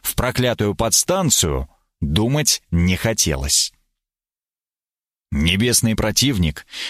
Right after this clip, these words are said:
выпустил еще один луч, но Н Л О рывком отскочил в сторону на полсотни метров. И правильно сделал,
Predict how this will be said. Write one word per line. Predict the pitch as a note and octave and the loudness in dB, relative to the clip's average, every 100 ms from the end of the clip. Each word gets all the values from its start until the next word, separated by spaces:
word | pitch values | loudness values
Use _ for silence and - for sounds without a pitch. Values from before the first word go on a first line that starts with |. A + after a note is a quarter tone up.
| - | -2
выпустил | F2 B2 C3+ B2+ B2+ C3 | 0 0 0 0 0 2
еще | A2 C3 - C#3 E3+ | 2 2 2 2 2
один | D3+ C#3 C3+ | 0 2 2
луч, | A#2+ E2 - - _ - - | 2 0 -2 -4 _ -14 -6
но | - G3+ | 0 0
Н | D3+ D#3+ | 2 0
Л | F#3 | 0
О | G3+ | 0
рывком | G#3 G3+ - A3 G#3+ | 0 -2 -2 0 2
отскочил | G3+ - E3 D#3 - F#3 C3 | 2 0 0 2 2 2 2
в | |
сторону | - - G3+ G#3+ D3+ G#2 | 0 0 0 2 2 2
на | G2+ G2+ | 2 0
полсотни | C3 A#2+ - B2+ D3 | 0 2 0 0 0
метров. | D3 B2+ E2 - - - _ - | 0 0 -2 -6 -8 -12 _ -4
И | G3 | -2
правильно | - D3 F#3 G3+ F3 | 0 0 0 2 2
сделал, | F2+ C3 E3 G#2+ C#2+ | 2 2 2 0 -4